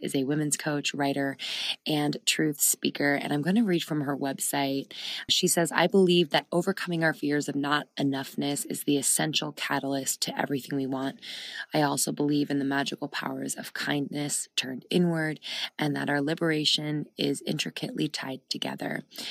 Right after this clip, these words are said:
and that women's voices are the essential ingredient missing in this messy world."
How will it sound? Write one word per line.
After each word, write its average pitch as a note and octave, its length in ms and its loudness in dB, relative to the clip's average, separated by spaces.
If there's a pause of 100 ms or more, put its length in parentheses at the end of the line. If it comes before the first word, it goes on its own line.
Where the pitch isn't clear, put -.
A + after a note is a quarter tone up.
(220)
and D3 180 2
that C#3+ 180 -4
women's G3 320 6
voices D#3+ 460 2
are D#3 160 0
the C#3+ 140 0
essential D3 480 0
ingredient C#3 580 -2
missing D3 440 -2
in C#3 200 -4
this C3+ 200 -4
messy C#3 300 -4
world." C#3+ 360 -6